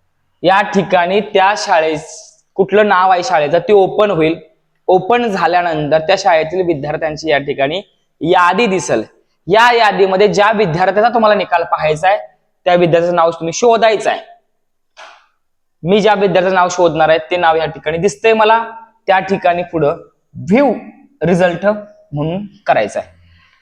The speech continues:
जर बघा जो विद्यार्थी, जर तुम-, तो विद्यार्थी तुमचा शिष्यवृत्ती पात्र झाला असेल, शिष्यवृत्तीमध्ये धारक झाला असेल, तर या ठिकाणी अभिनंदनचा मेसेज या ठिकाणी येणार आहे. तुम्ही त्या ठिकाणी आधार कार्डची माहिती भरण्यासाठी फिल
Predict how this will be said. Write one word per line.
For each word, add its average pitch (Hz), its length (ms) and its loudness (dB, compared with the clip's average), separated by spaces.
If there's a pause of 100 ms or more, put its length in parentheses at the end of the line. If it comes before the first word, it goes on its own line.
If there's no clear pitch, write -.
(300)
जर 220 200 2
बघा 196 220 2
जो 202 200 2
विद्यार्थी, 226 460 0
जर 240 220 2
तुम-, 240 240 0
तो 233 120 4
विद्यार्थी 208 320 0
तुमचा 220 280 2
शिष्यवृत्ती 190 440 0
पात्र 185 300 0
झाला 180 280 0
असेल, 180 300 0 (500)
शिष्यवृत्तीमध्ये 170 500 -2
धारक 170 240 -2
झाला 180 260 2
असेल, 147 260 -2 (380)
तर 214 40 2
या 220 140 4
ठिकाणी 190 400 0 (400)
अभिनंदनचा 220 640 0
मेसेज 190 380 -2
या 170 60 2
ठिकाणी 170 280 -2
येणार 170 200 0
आहे. 214 140 2 (380)
तुम्ही 208 140 2
त्या 214 100 4
ठिकाणी 202 400 0 (500)
आधार 220 280 2
कार्डची 220 360 0
माहिती 208 260 2
भरण्यासाठी 202 320 0 (240)
फिल 277 380 0